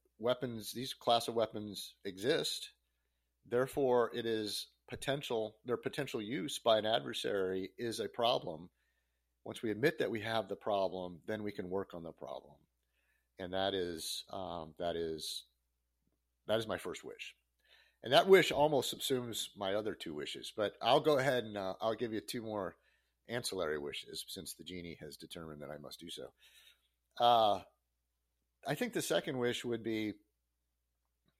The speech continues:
a, the ends determination that we just talked about in,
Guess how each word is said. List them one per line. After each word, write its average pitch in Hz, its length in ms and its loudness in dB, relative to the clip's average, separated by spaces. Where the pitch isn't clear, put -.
a, 123 500 2
the 123 220 2
ends 139 240 0
determination 113 760 -4
that 90 180 -4
we 98 100 -2
just 90 320 -6
talked 90 260 -4
about 71 560 -10
in, 82 260 -10